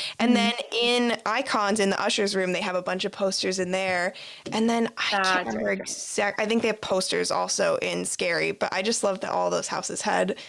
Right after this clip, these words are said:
Speaker 1: representation from it because I just love it so much.
Speaker 2: It's a great, yeah. It was
Speaker 1: So good.
Speaker 2: I, it was nice to see it. I wish there was more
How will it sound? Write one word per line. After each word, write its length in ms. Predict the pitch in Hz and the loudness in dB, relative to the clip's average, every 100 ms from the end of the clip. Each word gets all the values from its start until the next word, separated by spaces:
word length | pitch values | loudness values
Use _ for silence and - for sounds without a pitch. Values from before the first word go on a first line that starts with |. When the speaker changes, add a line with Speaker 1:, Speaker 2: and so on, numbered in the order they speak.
| - - | -20 -6
Speaker 1:
representation 760 | 247 233 220 220 208 214 - 196 | -2 2 4 4 2 2 2 0
from 220 | 208 190 | 0 0
it 120 | 190 190 | 0 0
because 280 | 202 220 | -2 0
I 80 | 208 | 0
just 240 | 208 220 220 | 0 -4 -2
love 180 | 214 | -2
it 180 | - - _ | -2 -4 _
so 220 | - 349 339 359 | -4 -4 -2 -4
much. 400 | 359 - - - _ | -4 -4 -8 -10 _
Speaker 2:
It's 240 | - 220 262 | -4 -2 2
a 80 | 226 | 2
great, 360 | - 165 - - | 2 -4 -4 -2
yeah. 200 | - 185 - - | -4 -4 -12 -10
It 60 | |
was 300 | 165 156 160 _ | -6 -6 -6 _
Speaker 1:
So 160 | - 190 | -2 0
good. 160 | - 175 | 2 2
Speaker 2:
I, 60 | 185 | 4
it 40 | 208 | 4
was 140 | 208 | 6
nice 240 | 226 220 - | 4 4 -2
to 100 | 185 | -10
see 340 | - 170 156 | -6 -2 0
it. 120 | 160 - | 2 4
I 80 | |
wish 240 | 196 220 - | 4 4 2
there 140 | 214 | 0
was 160 | 185 160 | 0 -2
more 640 | 170 165 156 156 156 185 | -6 -6 -6 -6 -8 -8